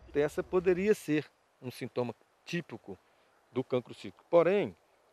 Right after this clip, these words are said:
quando a gente faz ao tato, um contato nessa mancha, nessa pinta, a gente não percebe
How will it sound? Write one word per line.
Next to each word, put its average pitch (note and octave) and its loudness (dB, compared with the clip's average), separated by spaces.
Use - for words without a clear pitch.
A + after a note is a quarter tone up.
quando F#3+ 0
a E3 2
gente B2+ -6
faz C#3 4
ao E3+ 6
tato, B2 4
um C3+ -10
contato C3+ -2
nessa A2 -6
mancha, B2 -2
nessa G#2 -12
pinta, D3+ -8
a A#2 -2
gente C#3 -6
não E3+ -4
percebe D#3+ 2